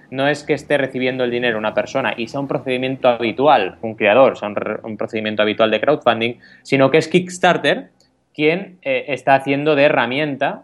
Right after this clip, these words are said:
para recaudar, eh, este dinero. Es muy curioso todo, ¿vale? Todo.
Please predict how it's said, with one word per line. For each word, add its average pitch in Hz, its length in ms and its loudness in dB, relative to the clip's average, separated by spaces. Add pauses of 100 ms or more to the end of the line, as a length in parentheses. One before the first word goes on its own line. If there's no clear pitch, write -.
para 123 160 4
recaudar, 120 720 2
eh, 107 300 -4
este 110 200 -8
dinero. 92 420 -8 (340)
Es 143 140 2
muy 208 160 2
curioso 202 640 4
todo, 87 340 0 (140)
¿vale? 135 220 -2
Todo. 95 320 -2